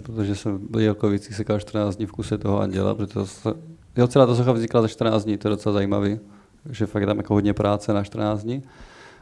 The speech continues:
A paní výtvarkářka mě nechtěla pustit k maturitě, tak jsem šel za ředitelem, ten mi to nějak vysvětlil, tak pak jsem přišel k maturitě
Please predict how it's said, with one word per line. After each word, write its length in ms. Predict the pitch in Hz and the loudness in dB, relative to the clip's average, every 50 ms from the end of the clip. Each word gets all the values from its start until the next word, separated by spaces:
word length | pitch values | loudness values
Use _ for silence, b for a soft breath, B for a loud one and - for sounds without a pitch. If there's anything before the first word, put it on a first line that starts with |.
| b b - | b b -10
A 440 | 104 101 104 104 104 101 101 101 101 104 107 - - | -8 -6 -4 -4 -4 -2 -2 -4 -4 -6 -8 -10 -4
paní 180 | - - 117 113 | -2 0 2 2
výtvarkářka 560 | 113 - - 113 110 - 113 110 - - 117 | 2 2 2 2 2 2 0 0 0 0 0
mě 100 | 110 110 | 2 2
nechtěla 220 | 107 101 - 113 | 2 2 2 2
pustit 220 | - 110 - - 104 | 2 0 -2 -4 -4
k 40 | 101 | -4
maturitě, 520 | 104 107 - 135 131 135 131 131 131 127 | -4 0 4 4 4 4 4 2 2 2
tak 120 | 113 107 | 2 0
jsem 120 | - - 101 | -2 -8 -10
šel 160 | - - 101 | -6 -2 0
za 180 | 95 104 113 120 | 2 4 4 4
ředitelem, 760 | 123 127 123 120 123 131 123 117 120 113 113 117 117 117 - - - - - - | 4 2 -2 0 0 2 4 4 4 4 2 0 -4 -6 -8 -12 -16 -16 -14 -10
ten 100 | - - 110 | -8 -6 -4
mi 60 | 107 | -4
to 100 | - 98 | -2 -2
nějak 160 | 98 95 92 | -2 -2 -2
vysvětlil, 600 | 95 113 120 - 127 120 123 113 113 113 113 113 | -2 -4 -2 -2 -2 -2 0 2 2 4 4 2
tak 180 | 107 - 110 - | 0 -4 -10 -12
pak 140 | - - - | -12 -14 -10
jsem 120 | - 120 | -10 -10
přišel 280 | - - 117 - 147 127 | -8 -4 2 2 2 2
k 40 | |
maturitě 600 | 127 127 123 - 135 127 123 123 - 127 123 127 | 2 0 0 2 2 0 0 0 0 -2 -2 -2